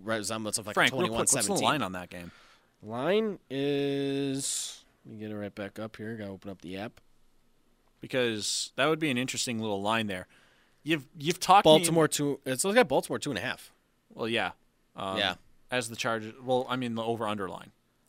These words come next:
Speaker 1: Uh, forty-one and a half.
Speaker 2: Oh, yeah, I'm taking the under.
Speaker 1: Yeah, I, I, I think the game is more
Speaker 2: Twenty
Speaker 1: close.
Speaker 2: to, twenty to thirteen is your under.
Speaker 1: I'm thinking,
Speaker 2: <laughs>
Speaker 1: yeah, like, twenty. I'm thinking, like, the game's probably gonna go, like, twenty-one seventeen.
Speaker 2: You've talked me into it,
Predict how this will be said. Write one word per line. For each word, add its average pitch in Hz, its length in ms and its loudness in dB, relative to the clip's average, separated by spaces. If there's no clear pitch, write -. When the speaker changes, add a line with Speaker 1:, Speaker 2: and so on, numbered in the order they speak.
Speaker 1:
Uh, 117 300 4
forty-one 120 440 0
and 95 80 -2
a 92 40 -2
half. - 180 -8
Speaker 2:
Oh, 135 80 8
yeah, 120 140 8
I'm 113 80 0
taking 107 200 -2
the 98 80 -4
under. 87 180 -8
Speaker 1:
Yeah, 135 300 4
I, 143 140 8
I, 143 300 8
I 151 40 6
think 190 220 0
the 190 80 2
game 170 260 4
is 135 100 -2
more 143 160 2
Speaker 2:
Twenty 165 280 6
Speaker 1:
close. 147 160 4
Speaker 2:
to, - 160 -20
twenty 175 240 2
to 156 120 4
thirteen 151 540 0
is 120 160 0
your 127 140 4
under. 127 180 4
Speaker 1:
I'm 147 80 4
thinking, 156 420 4
Speaker 2:
<laughs> - 20 4
Speaker 1:
yeah, 135 240 6
like, 117 320 2
twenty. 131 460 -2
I'm 131 160 4
thinking, 160 360 0
like, 127 160 -2
the 131 80 -12
game's 113 240 -2
probably 113 220 0
gonna 101 100 -10
go, 107 80 -4
like, 104 160 0
twenty-one 101 500 -6
seventeen. 90 600 -6
Speaker 2:
You've 156 220 0
talked 185 320 6
me 156 120 0
into 120 200 0
it, 95 140 -6